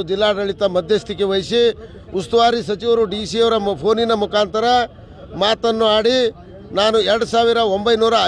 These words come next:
ಐವತ್ತು ಕೊಡಿಸ್ತೀನಿ ಅಂತ ಹೇಳಿದ್ರು. ಮೂರು ಸಾವಿರ ಅಂತ ನಾವು ಕೇಳಿದಾಗ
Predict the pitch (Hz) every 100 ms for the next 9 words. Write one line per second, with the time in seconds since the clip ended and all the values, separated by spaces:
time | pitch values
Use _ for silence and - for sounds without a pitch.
0 | 202 220 220 208 175 190 - 247 233 208
1 | 208 196 208 190 - - - 151 196 269
2 | 254 233 247 254 254 247 233 - 190 202
3 | 208 190 262 - 240 226 214 196